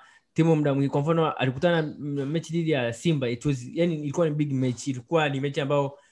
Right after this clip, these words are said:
Yanga walikuwa dhaifu sana, ile mechi ambayo Yanga waliweza kushinda bao moja kwa sifuri. Alicheza kwenye,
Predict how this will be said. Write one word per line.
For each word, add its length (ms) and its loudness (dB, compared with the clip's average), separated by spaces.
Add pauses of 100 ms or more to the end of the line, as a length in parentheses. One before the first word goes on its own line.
(320)
Yanga 260 2
walikuwa 340 2
dhaifu 260 0
sana, 260 -2
ile 140 2
mechi 260 -2
ambayo 380 -2
Yanga 220 0
waliweza 280 -2
kushinda 320 -4
bao 160 -2
moja 240 -2
kwa 320 -6
sifuri. 340 -8 (320)
Alicheza 380 2
kwenye, 240 0